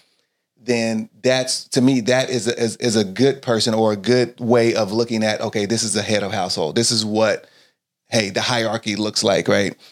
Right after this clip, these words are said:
Um, and I know that can be controversial 'cause that, we can go a lot of different ways on that. I will stop there and let you kinda chime in on, on, on your thoughts on that.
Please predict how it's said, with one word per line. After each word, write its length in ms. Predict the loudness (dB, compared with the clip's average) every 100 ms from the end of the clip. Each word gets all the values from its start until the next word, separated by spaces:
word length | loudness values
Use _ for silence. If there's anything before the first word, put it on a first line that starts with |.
| _ -20 _ _
Um, 360 | -2 -2 -4 0
and 100 | 0
I 60 |
know 160 | 2 0
that 140 | 0
can 80 | -2
be 80 | -2
controversial 560 | -2 0 2 2 2
'cause 100 | -2
that, 220 | 0 0 -2
we 80 |
can 120 | -4 0
go 140 | 2
a 20 |
lot 100 | 2
of 40 | 0
different 240 | -2 -2
ways 200 | 0 2
on 100 | 2
that. 140 | 2 0
I 140 | 0
will 160 | 0 -2
stop 400 | -2 0 -2 0
there 160 | 0
and 60 | 2
let 120 | 0
you 60 | 0
kinda 240 | 0 0
chime 380 | -2 -2 -2 0
in 180 | -2 -2
on, 240 | -2 -4 -4
on, 200 | -6 -2
on 120 | 0
your 140 | 0
thoughts 300 | 2 0 0
on 100 | -2
that. 240 | -2 -2